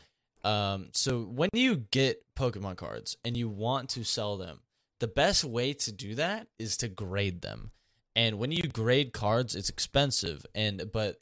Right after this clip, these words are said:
it's, it could, it could be good and worth it. So you basically send them into this place that checks the cards, looks at 'em, looks at the corners, looks at the face, look at the scratches, look at the centering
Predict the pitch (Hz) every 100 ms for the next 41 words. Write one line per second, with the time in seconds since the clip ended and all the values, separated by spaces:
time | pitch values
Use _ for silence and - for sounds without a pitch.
0 | _ 120 - - 131 - - 170 175 156
1 | - 135 - - 165 147 147 110 101 -
2 | 123 113 82 101 92 98 104 - 78 _
3 | _ _ _ - 123 110 131 127 170 180
4 | 170 127 - 151 196 180 151 135 120 110
5 | - 117 101 92 - - _ 107 - -
6 | 143 - 139 135 123 117 127 113 127 120
7 | 117 110 110 - 101 - - 117 113 110
8 | 104 101 98 92 - 110 110 104 104 95
9 | - 101 101 92 101 92 98 98 113 113
10 | 113 113